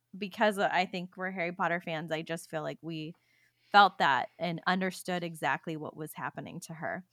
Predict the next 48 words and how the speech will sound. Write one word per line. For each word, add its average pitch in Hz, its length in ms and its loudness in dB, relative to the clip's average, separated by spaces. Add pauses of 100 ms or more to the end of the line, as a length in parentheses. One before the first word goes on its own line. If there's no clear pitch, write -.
(160)
So 226 480 8
Odysseus 302 500 0
ends 220 200 2
up 214 160 2
telling 185 340 -4
her 175 160 0
that 156 180 -2
night 151 320 -6
in 175 120 -8
kind 175 200 -8
of 170 80 -8
this 160 160 -10
tense 180 340 -10
moment 160 400 -6
that - 140 -6
he, 175 440 -4 (140)
he - 180 -8
needs 185 280 -4
to 160 100 -8
go. 156 520 -2 (380)
His 175 180 -6
men 170 180 -2
are 139 120 -2
restless 247 800 -2 (160)
and 160 600 -2 (220)
he - 220 -8
needs 165 320 -6
to, 147 360 -4
you 165 120 -8
know, 131 280 -6 (140)
peace 175 240 -4
out. 139 300 0
And 170 100 -10
so 190 100 -4
she, 220 320 -2 (440)
she 226 160 -4
does 247 320 10
tell 220 240 6
him 202 220 -2
the 175 100 -2
prophecy. 151 800 -6 (360)
Um, 143 380 -4 (120)
'cause 208 140 -4
at 190 200 0
first 196 240 -2
she 226 100 -6
kinda, 190 460 -2
you, 190 180 -10